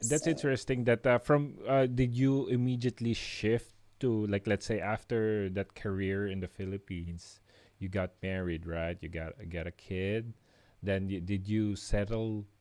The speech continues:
Speaker 1: in the Philippines first, or you just, uh, went to, uh, New Zealand, where you're at right now when you get
Speaker 2: Oh, no, I
Speaker 1: married?
Speaker 2: went to New Zealand. I went to New Zealand after.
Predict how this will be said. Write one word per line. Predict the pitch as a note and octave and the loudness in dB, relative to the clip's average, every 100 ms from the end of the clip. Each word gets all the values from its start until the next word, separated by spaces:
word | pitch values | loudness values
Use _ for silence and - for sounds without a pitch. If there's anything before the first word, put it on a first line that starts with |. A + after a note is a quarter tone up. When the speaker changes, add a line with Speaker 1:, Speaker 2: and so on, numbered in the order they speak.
| _ _ - | _ _ -4
Speaker 1:
in | A2 | -2
the | G2 | 0
Philippines | A2 G#2+ - G#2+ - | 0 -2 -2 -6 -4
first, | - C3+ - | -4 -4 -2
or | A#2+ G#2+ | -2 0
you | G#2 G2 | 0 0
just, | G2+ F#2+ - G2 | -2 -2 -4 -4
uh, | F#2 F2+ F2 F2 | -2 -4 -4 -4
went | F2 F#2 F#2 | -2 -4 -4
to, | G2 F2+ F2 E2+ D#2+ | -4 -4 -4 -6 -8
uh, | E2 | -6
New | E2+ F2+ | -4 -4
Zealand, | F2 F#2 F2 D#2 D#2 D#2 _ _ _ _ _ _ _ _ _ _ _ _ _ _ _ - | -4 -4 -4 -6 -8 -12 _ _ _ _ _ _ _ _ _ _ _ _ _ _ _ -10
where | F#2 | -6
you're | F2 F2 E2+ - | -6 -6 -6 -6
at | D#2+ D2+ | -8 -10
right | E2+ D#2+ D#2 | -10 -10 -10
now | D#2+ D#2+ D#2+ E2 - - | -10 -10 -10 -14 -20 -12
when | - | -10
you | E2 | -8
get | E2+ E2 | -8 -2
Speaker 2:
Oh, | C#4+ | 0
no, | D4+ | 2
I | C4 C#4 | 2 2
Speaker 1:
married? | C4+ | 2
Speaker 2:
went | A3 B3 | -2 -4
to | C4 | -6
New | A#3 G#3+ | -8 -8
Zealand. | F#3+ G3+ A3 D#3 - - | -10 -10 -8 -10 -12 -12
I | F#3 | -10
went | G3 G3+ | -10 -12
to | G3 | -14
New | F#3 | -12
Zealand | E3 E3 D#3+ D3+ D#3 | -12 -12 -14 -14 -14
after. | D#3+ - - | -16 -18 -20